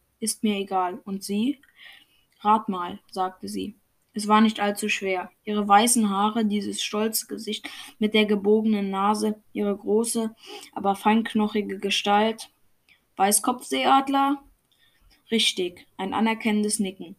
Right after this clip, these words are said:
„Ich heiße Lissa Clearwater.“ „Ich bin Karak“,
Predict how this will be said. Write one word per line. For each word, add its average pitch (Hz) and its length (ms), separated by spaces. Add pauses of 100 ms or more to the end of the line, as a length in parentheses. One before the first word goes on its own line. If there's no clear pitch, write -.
(160)
„Ich 214 140
heiße 214 260
Lissa 226 300
Clearwater.“ 185 760 (280)
„Ich 214 180
bin 208 140
Karak“, 190 500